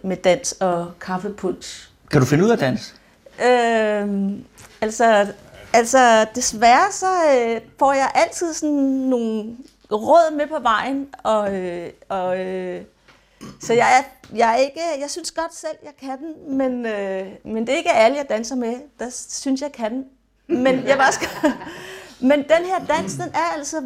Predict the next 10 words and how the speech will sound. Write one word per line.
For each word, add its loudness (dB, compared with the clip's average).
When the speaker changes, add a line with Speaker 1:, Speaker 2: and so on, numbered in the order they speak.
Speaker 1:
øh, 0
fantastisk, -6
synes -4
jeg, -2
fordi -4
den, -2
den 2
er 4
en -2
udfordring. -2